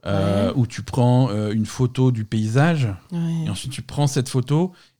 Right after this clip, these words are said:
Speaker 1: et avec la perspective, tu la colles sur le paysage, et après tu peux rentrer sur la photo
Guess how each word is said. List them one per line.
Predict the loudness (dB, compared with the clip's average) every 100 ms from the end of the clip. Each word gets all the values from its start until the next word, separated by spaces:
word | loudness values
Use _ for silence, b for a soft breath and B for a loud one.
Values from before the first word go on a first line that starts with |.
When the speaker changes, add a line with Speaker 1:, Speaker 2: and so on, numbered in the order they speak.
| _ _ -6
Speaker 1:
et | -2 -2
avec | -2 -2
la | -4
perspective, | -4 -6 -2 -4 -2 -8
tu | -4 -4
la | -4
colles | 0 0
sur | 0 -2
le | -2
paysage, | -2 0 2 2 0
et | -4
après | -2 -2
tu | -4
peux | -6
rentrer | -2 -2 0 0
sur | 0
la | -2
photo | -4 -2 0 0